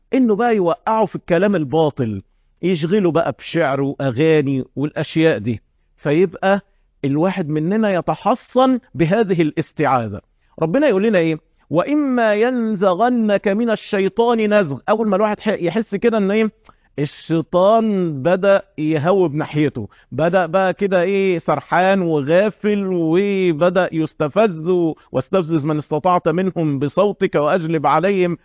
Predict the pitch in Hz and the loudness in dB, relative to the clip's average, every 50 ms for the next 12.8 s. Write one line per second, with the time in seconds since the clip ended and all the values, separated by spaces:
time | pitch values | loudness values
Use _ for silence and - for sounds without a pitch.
0 | _ _ 135 156 156 - 202 208 220 202 190 180 170 - 175 151 156 160 160 202 | _ _ -4 -4 -2 0 0 2 2 2 0 0 0 0 0 2 2 2 2 2
1 | 220 190 202 208 208 202 - _ _ _ - - 156 156 - 185 165 170 214 - | 0 0 0 -2 -2 -2 -4 _ _ _ -4 -4 -2 -2 0 2 2 2 2 -2
2 | - 175 190 165 - - 175 165 - - 165 165 160 175 196 208 208 196 185 170 | -4 -4 -4 -4 -2 -2 -2 -2 0 -2 -2 -2 2 2 2 2 4 2 2 2
3 | 160 151 147 - 165 160 156 165 180 208 208 196 175 170 160 156 180 214 202 208 | 2 0 0 -2 -2 0 0 0 0 0 0 0 0 0 0 0 0 0 0 -2
4 | 165 185 175 165 170 190 202 190 180 170 160 151 170 165 214 208 175 170 - - | -2 -2 -2 -2 -2 0 0 0 0 2 0 0 0 0 -2 -2 -2 -4 -6 -4
5 | 165 151 147 151 - - 196 196 202 196 190 175 - - _ _ _ _ _ _ | -2 -2 -2 -2 -2 0 2 4 4 4 2 -2 -6 -12 _ _ _ _ _ _
6 | _ - 208 226 214 202 190 180 170 165 147 131 160 160 156 170 156 139 120 117 | _ 0 0 2 2 2 2 2 2 2 0 0 0 0 2 2 0 0 -2 -4
7 | - - _ - 139 139 - _ 226 240 233 247 220 247 247 247 233 214 190 - | -10 -14 _ -6 -6 -6 -2 _ -2 0 0 2 2 2 2 2 0 -2 -4 -6
8 | - 175 185 202 220 262 247 - - 175 180 160 180 180 170 165 160 160 180 220 | -6 -4 -2 0 0 0 -2 -4 -6 -8 -4 0 0 2 2 2 0 2 2 0
9 | 220 202 202 156 170 156 - 190 226 214 190 226 240 - - 208 202 202 208 202 | 0 0 -2 -2 -2 -2 -2 -2 -2 0 0 -2 -4 -2 0 0 0 2 0 0
10 | 214 240 - - - 135 139 160 156 151 131 131 131 127 123 120 127 127 120 120 | 0 0 -2 0 0 0 0 0 -2 -2 -2 -4 -4 -2 -2 -2 -2 -2 -2 -4
11 | 110 113 107 - - 113 110 - 127 110 113 113 107 104 - - - - - - | -4 -6 -6 -6 -8 -8 -6 -6 -6 -4 -4 -6 -6 -8 -10 -12 -14 -20 -20 -8
12 | _ - - 160 247 247 208 156 175 147 151 151 156 160 156 | _ 0 2 2 2 2 2 0 0 -2 0 0 2 0 0